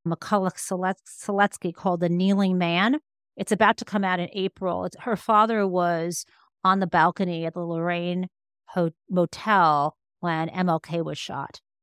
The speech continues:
And he, I'm not giving too much away because it's right at the beginning, but he was an undercover, he was an undercover cop when he was there.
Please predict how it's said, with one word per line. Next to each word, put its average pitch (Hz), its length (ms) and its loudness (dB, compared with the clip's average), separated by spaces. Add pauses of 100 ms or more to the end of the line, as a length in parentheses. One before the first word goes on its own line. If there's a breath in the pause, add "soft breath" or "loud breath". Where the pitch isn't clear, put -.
(300)
And 170 300 -4
he, 185 240 -4
I'm 180 100 -2
not 202 140 0
giving 185 220 0
too 190 120 -4
much 175 180 -2
away 165 320 -2
because 160 420 -8
it's - 200 -12
right 160 140 -4
at 156 60 -8
the 156 80 -6
beginning, 165 400 -4
but 156 160 -4
he 156 400 -8
was 156 320 -4
an 170 120 -6
undercover, 151 720 -6 (720)
he 185 120 -6
was 165 120 -2
an 156 60 -2
undercover 151 480 -6
cop 151 340 0 (100)
when 151 180 -4
he 139 160 -8
was 143 260 -8
there. 143 260 -8